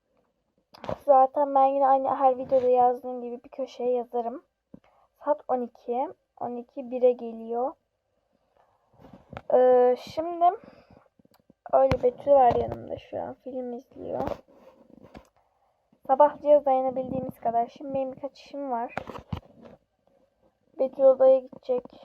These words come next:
Ben de kitaplarımı toplayacağım. Öyle. Şimdi o zaman ben gidiyorum.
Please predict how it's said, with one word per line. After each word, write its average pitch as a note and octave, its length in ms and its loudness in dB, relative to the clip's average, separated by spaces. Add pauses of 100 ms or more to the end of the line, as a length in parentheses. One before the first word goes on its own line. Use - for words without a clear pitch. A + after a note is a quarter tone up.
(2250)
Ben B3 520 -2
de B3+ 320 2
kitaplarımı B3+ 640 -8
toplayacağım. - 600 -12 (180)
Öyle. A3 400 -2 (420)
Şimdi C4 200 -8
o C4 120 -2
zaman C4+ 380 -4 (560)
ben B3+ 260 -2
gidiyorum. B3+ 460 -4